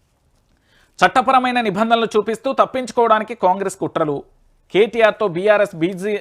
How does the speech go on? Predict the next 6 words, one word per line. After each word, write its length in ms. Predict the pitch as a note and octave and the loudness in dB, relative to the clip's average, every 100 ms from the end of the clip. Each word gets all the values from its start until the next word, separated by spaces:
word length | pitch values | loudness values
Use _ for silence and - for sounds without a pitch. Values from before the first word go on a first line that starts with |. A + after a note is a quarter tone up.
| D3+ | -6
బీసీ 340 | D3+ G#3+ A#3 | -4 -4 -6
నేతల 300 | G#3 F#3 G#3 | -8 -4 -2
భేటీ. 380 | F3+ D#3 D3+ C3+ - _ _ _ - _ _ _ _ | 0 -2 -4 -8 -10 _ _ _ -20 _ _ _ _
ఈ 180 | E3 A3 | -6 -4
బీసీలకు 560 | F3+ A3 C4+ C#4 C4 B3+ | -2 -4 -4 -4 -2 -2
సంబంధించి 800 | A#3 G#3+ G#3 G3+ F#3+ B3 C4 | -2 -2 -4 -6 -8 -10 -10